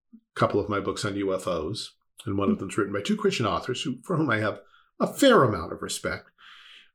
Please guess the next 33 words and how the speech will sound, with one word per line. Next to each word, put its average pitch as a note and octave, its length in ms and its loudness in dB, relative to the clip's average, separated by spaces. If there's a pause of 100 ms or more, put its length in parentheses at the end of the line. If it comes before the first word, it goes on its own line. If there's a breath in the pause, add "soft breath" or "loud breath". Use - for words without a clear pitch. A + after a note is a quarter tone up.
Um, F#2+ 420 0
I G2 60 -4
think G2+ 260 -8
they, F#2+ 240 0
uh, - 280 -8
are G2 80 -2
a G2 40 -4
little F#2 180 -4
gullible F#2+ 440 -2
at - 140 -14
places, E3 500 4
but B2 160 2
I B2 40 2
think C3+ 280 -4
by B2+ 160 4
and C3+ 100 2
large, F#2+ 260 -2
they, A2+ 220 0
they A2+ 160 0
understand G2+ 600 -2
that G2 100 -2
a G2+ 60 -2
lot F#2+ 260 0
of - 120 -8
what A#2 140 -2
passes - 600 -2 (420 soft breath)
for C#3+ 140 6
U B2 180 8
F - 840 0
O D3+ 100 4
activity G2+ 640 -2
is A2+ 460 2
simply G#2 600 0